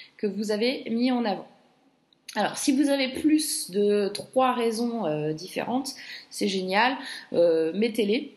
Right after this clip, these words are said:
Je vous conseille cependant de vous arrêter à cinq, six, parce que, euh, bon, après, euh, si vous voulez en mettre vingt, allez-y, mais vous allez peut-être vous embrouiller un peu. Euh,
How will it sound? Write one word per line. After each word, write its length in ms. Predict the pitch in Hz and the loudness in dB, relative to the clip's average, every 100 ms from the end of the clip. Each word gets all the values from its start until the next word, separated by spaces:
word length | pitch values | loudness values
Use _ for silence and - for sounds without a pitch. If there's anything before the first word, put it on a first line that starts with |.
| - _ | -20 _
Je 140 | - 220 | -4 -2
vous 80 | |
conseille 500 | 240 240 233 - 254 | -2 -2 -2 2 2
cependant 640 | 247 247 226 233 233 233 226 | 2 0 -2 -2 -2 0 -2
de 340 | 196 175 175 | -4 -4 -4
vous 220 | 175 185 214 | -4 -4 0
arrêter 520 | 208 214 214 240 233 | 0 -2 0 2 2
à 160 | 175 | 2
cinq, 320 | 180 - 233 240 | 0 -2 -4 -4
six, 320 | - 262 - | -2 -4 -2
parce 160 | 180 | -6
que, 100 | - | -4
euh, 760 | 175 160 160 160 156 156 156 151 151 156 - - | -2 -2 0 0 0 -2 -4 -6 -8 -14 -20 -12
bon, 180 | 180 - | -8 -6
après, 360 | 156 - 202 175 | -8 -4 -4 -2
euh, 80 | |
si 120 | 160 - | -4 -6
vous 80 | |
voulez 140 | 175 175 | -4 -4
en 80 | 170 | -2
mettre 200 | 170 170 | -4 -4
vingt, 160 | 185 | -6
allez-y, 360 | 165 165 170 240 | -4 -4 -2 -2
mais 180 | 202 170 | -2 -4
vous 100 | 165 | -4
allez 160 | 175 180 | -4 -4
peut-être 220 | 208 190 | -8 -12
vous 140 | 190 185 | -10 -8
embrouiller 360 | 180 180 196 | -8 -8 -8
un 120 | 180 - | -8 -6
peu. 140 | 226 233 - - - - - - - | -6 -6 -12 -20 -18 -16 -18 -8 2
Euh, 600 | 190 180 170 165 165 160 | 4 4 4 0 -4 -8